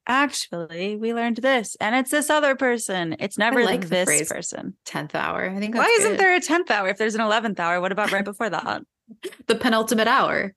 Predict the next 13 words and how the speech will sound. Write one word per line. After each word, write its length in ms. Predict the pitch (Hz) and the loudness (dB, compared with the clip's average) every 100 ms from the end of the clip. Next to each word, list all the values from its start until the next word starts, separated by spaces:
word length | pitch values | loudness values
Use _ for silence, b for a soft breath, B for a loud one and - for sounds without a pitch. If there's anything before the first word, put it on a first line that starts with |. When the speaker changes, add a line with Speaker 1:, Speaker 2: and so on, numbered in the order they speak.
| _ | _
Speaker 2:
The 100 | 220 | -2
pen-, 320 | 214 226 202 - | 0 0 -2 -4
Speaker 1:
It 200 | 190 - _ - | -8 -10 _ -4
Speaker 2:
yeah, 360 | 233 - - - | -2 0 -2 -4
Speaker 1:
But 140 | 226 | -2
Speaker 2:
the 80 | 226 | 0
Speaker 1:
the, 80 | 233 | 0
like, 80 | 233 | 2
Speaker 2:
penul- 280 | 240 226 | 2 2
Speaker 1:
the 60 | 220 | 0
penultimate, 540 | 220 220 269 226 208 | 0 0 0 0 0
penultimate 440 | 202 175 170 156 - | 0 -4 -4 -6 -6
hour. 300 | - - | -6 -6